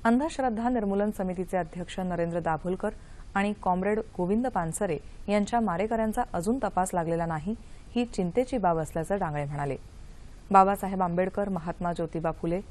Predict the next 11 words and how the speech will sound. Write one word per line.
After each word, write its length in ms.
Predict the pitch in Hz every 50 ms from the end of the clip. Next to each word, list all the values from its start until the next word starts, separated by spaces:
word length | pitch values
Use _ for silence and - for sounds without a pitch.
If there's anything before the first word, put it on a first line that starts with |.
| - - - - -
आणि 200 | - 190 190 208 214
शाहू 300 | - - 185 175 185 240
महाराज 380 | 277 262 196 202 196 190 165 156 -
यांच्या 260 | 170 165 165 - 202
विचारांची 580 | 202 180 160 - 175 170 170 170 165 - 202 -
आज 280 | - - 165 165 160 - - -
फार 260 | - - 180 220 233 202
गरज 240 | 175 165 175 180 -
असल्याचं 320 | 160 - - 147 - -
त्यांनी 200 | 151 151 143 139
सांगितलं. 420 | - - 143 135 131 - - 117